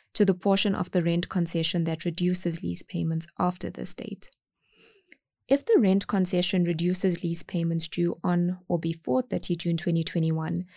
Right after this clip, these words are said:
but then there's a related increase in lease payments that extends beyond this date,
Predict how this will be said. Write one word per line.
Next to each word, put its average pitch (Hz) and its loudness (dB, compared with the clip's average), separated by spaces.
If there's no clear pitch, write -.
but 202 4
then 208 6
there's 226 4
a 202 4
related 180 4
increase 196 2
in 170 2
lease 170 0
payments 170 -2
that 165 0
extends 170 -2
beyond 175 2
this - 0
date, 254 -4